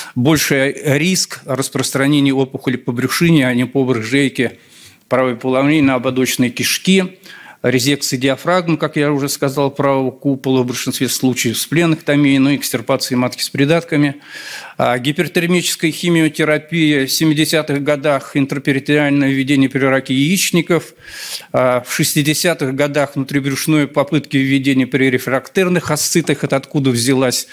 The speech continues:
гипертермическая химиотерапия. Одновременно изучалась гипертер-, гипертермия просто в лечении опухолей.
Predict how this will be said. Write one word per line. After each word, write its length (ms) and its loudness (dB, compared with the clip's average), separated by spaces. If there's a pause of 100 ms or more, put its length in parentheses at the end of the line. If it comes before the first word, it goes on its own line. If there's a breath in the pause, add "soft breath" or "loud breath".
(320 loud breath)
гипертермическая 840 0
химиотерапия. 880 2
Одновременно 640 2
изучалась 560 0
гипертер-, 600 0
гипертермия 1040 2 (300 loud breath)
просто 400 2
в 60 2
лечении 480 2
опухолей. 720 2